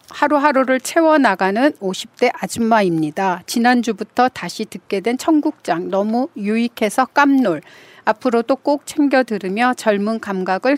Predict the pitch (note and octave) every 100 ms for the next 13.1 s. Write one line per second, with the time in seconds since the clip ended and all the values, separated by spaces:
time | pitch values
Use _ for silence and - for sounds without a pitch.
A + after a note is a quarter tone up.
0 | - B3+ B3+ C4+ G#3 F3+ A3+ A#3 F3 E3
1 | D#3 E3 E3 - C4+ C4+ B3+ - - C#4+
2 | D4 C4+ B3+ - - E3+ D3 _ - -
3 | _ C4 A#3+ G3 - C4 B3 A3 E3 -
4 | - - - - B3 B3+ C4 D4 C4+ C4+
5 | C#4 - D#4 D4+ A#3+ G3 G3+ G3+ B3+ A#3+
6 | - B3+ B3 C4+ C4 C4+ D#4+ D4 C#4+ B3+
7 | A3 G3+ D4 F#4 _ E4 D#4 E4 - C4+
8 | B3+ - C4 B3+ G#3+ F#3 F#3 F#3+ C#4+ F3
9 | - _ - A3 G#3+ F3 - - G#3 -
10 | G3 F#3+ B3+ E4+ - A3 A#3+ B3 B3 G#3+
11 | G#3 F3+ G3+ G#3+ D3 - D#4+ D4+ C#4 C#4+
12 | C#4+ - D4 C4+ C4+ B3+ A#3+ G3+ - C4+
13 | A3+